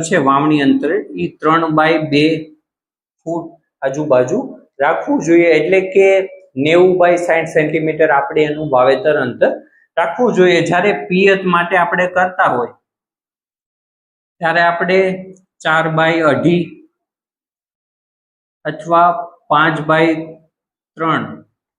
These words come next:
મુજબ પણ વાવેતર કરી શકીએ છીએ. અને ખાસ કરીને આપણે આ જી સી એચ સેવન ની વાત કરી, જી સી એચ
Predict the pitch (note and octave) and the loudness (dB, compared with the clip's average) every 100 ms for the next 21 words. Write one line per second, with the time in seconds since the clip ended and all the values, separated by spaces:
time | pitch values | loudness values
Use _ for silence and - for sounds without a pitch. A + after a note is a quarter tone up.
0 | _ _ C3+ D3+ D3 D#3+ D#3 D#3+ D#3+ D#3+ | _ _ -10 -8 -2 -2 -2 -2 -2 0
1 | B2+ B2+ C3 C3 - E3 - - - _ | 2 2 0 -2 0 -2 -2 -12 -20 _
2 | _ E3+ G3 G3 G#3 G3+ F#3+ F#3+ G3 G3 | _ -4 -2 -2 -2 2 2 2 -2 -2
3 | F#3+ D#3+ E3+ E3 F#3+ F3+ F3 F3 E3+ F3+ | -2 -2 -2 0 0 0 0 -2 0 2
4 | F#3 F3+ E3 D3+ E3 E3 F3+ F3+ F3 - | 4 4 2 -2 -8 -4 2 2 2 -14
5 | - D3+ D#3 F3 F3 E3 D#3+ D#3+ D#3+ D#3 | -4 0 2 2 2 2 2 0 -2 -4
6 | D#3 D#3 D#3 - _ _ - E3 E3 E3+ | -2 -6 -8 -20 _ _ -12 -10 -2 2
7 | E3 | 2